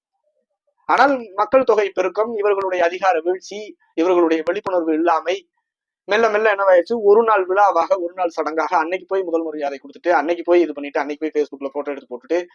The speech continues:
அதனுடைய பாரம்பரியமும் வழிபாடு முறையும், அதனுடைய கடந்த கால ஆயிரக்கணக்கான ஆண்டுகள் வரலாறும், அவர்கள் முன்னோர்கள் அந்த உரிமையை பாதுகாப்பதற்காக பிரிட்டிஷ்காரன் இங்க இருந்திருக்கிறான், ஆஹ், முகமதிய படையெடுப்பு வந்திருக்கு, கலப்பிரர்கள் இங்க வந்திருக்கிறான், நாயக்கர்கள் ஆட்சி நடந்திருக்கு,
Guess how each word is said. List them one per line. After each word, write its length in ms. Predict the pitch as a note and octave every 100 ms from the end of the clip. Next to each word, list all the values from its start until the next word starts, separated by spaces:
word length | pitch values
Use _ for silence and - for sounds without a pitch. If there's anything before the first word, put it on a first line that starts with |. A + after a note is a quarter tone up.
| _
அதனுடைய 300 | C#3+ C#3+ D3
பாரம்பரியமும் 600 | D3 D#3 D3 C#3 C#3 D#3
வழிபாடு 460 | D3 D#3 D3+ D3 D3
முறையும், 360 | C#3 C#3 D#3+ - _ -
அதனுடைய 320 | D3 D3 C#3
கடந்த 280 | D3 D#3 D3
கால 220 | D3+ C3+
ஆயிரக்கணக்கான 560 | D3 D#3 C#3+ C#3+ C#3+
ஆண்டுகள் 260 | C#3+ D#3 D3
வரலாறும், 380 | C3 D3 D3 D#3+
அவர்கள் 240 | D#3 C#3+
முன்னோர்கள் 420 | C#3 D#3+ F3 D#3+ - _ _
அந்த 180 | C#3+ D3
உரிமையை 340 | D3+ E3+ E3+ D3
பாதுகாப்பதற்காக 880 | C#3+ D#3+ D#3 D3+ D3 C#3 D3 E3 G3 - _ _ _
பிரிட்டிஷ்காரன் 460 | D3 D#3 D#3+ D#3 D3+
இங்க 160 | D3
இருந்திருக்கிறான், 540 | D3 D#3+ E3+ F3 F3+ F#3 - _ _
ஆஹ், 280 | C3 C3+ C3 B2
முகமதிய 360 | B2+ D3 D#3+ D3+
படையெடுப்பு 380 | D3 D#3+ D#3+ D3+
வந்திருக்கு, 280 | D#3 E3 F#3 F3+
கலப்பிரர்கள் 500 | C3 D3 D3+ C#3+ D3+
இங்க 140 | C#3+
வந்திருக்கிறான், 520 | D3 F3 F3 F#3 G3 - _ _ _ _ _
நாயக்கர்கள் 460 | B2 C#3 E3 E3 D#3
ஆட்சி 160 | D3
நடந்திருக்கு, 440 | D3 D#3 F3 -